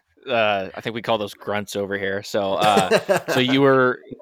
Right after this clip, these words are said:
Speaker 1: you were in the, in the Middle East then for, h-, how long were you in for?
Speaker 2: Um, I, I,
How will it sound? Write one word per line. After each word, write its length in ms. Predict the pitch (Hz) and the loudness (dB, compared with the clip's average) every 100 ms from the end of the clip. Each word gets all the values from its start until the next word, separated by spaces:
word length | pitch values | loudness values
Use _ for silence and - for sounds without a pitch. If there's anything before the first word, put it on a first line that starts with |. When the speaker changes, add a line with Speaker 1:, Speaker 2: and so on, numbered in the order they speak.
| _ _ | _ _
Speaker 1:
you 120 | 135 147 | 2 4
were 100 | 143 | 4
in 100 | 139 | 4
the, 380 | 139 143 123 | -4 -10 -6
in 80 | 127 | -6
the 60 | 127 | -4
Middle 260 | 131 135 | -2 0
East 240 | 127 165 - | 0 -2 -2
then 240 | 180 180 | -2 -2
for, 280 | - 160 151 | 0 2 2
h-, 60 | - | 0
how 140 | - 143 | -2 0
long 140 | 151 | 0
were 100 | 139 | -2
you 120 | 127 165 | -2 -4
in 60 | |
for? 300 | 175 92 98 _ _ _ _ _ _ | -6 -10 -10 _ _ _ _ _ _
Speaker 2:
Um, 400 | 117 127 123 120 - | 2 4 4 2 0
I, 180 | 120 - | -2 -2
I, 200 | 117 104 | -4 -4